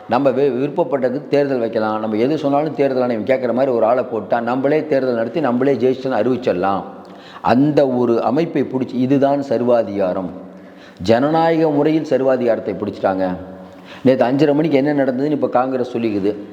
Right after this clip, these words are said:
நீங்க அஞ்சரை மணிக்கு கூட்டத்தை கூட்டி ராகுல் காந்தி போயிருக்காரு. நேத்து ராகுல் காந்தி, அமித்ஷா, அதுக்கப்புறம் பார்த்தீங்கன்னா பிரைம் மினிஸ்டர், அதுக்கப்புறம் சட்டத்துறை அமைச்சர் அர்ஜுன்,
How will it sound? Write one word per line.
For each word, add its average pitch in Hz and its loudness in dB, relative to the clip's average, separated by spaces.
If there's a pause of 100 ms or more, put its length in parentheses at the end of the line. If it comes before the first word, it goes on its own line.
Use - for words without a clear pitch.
(380)
நீங்க 123 2
அஞ்சரை 143 2
மணிக்கு 151 -4
கூட்டத்தை 131 -2
கூட்டி 123 0
ராகுல் 127 2
காந்தி 120 -2
போயிருக்காரு. 107 2
நேத்து 98 0
ராகுல் 113 2
காந்தி, 110 -2 (600)
அமித்ஷா, 135 2 (500)
அதுக்கப்புறம் 123 0
பார்த்தீங்கன்னா 120 0
பிரைம் 123 0
மினிஸ்டர், 170 2
அதுக்கப்புறம் 117 -4
சட்டத்துறை 113 0
அமைச்சர் 101 0
அர்ஜுன், 110 -4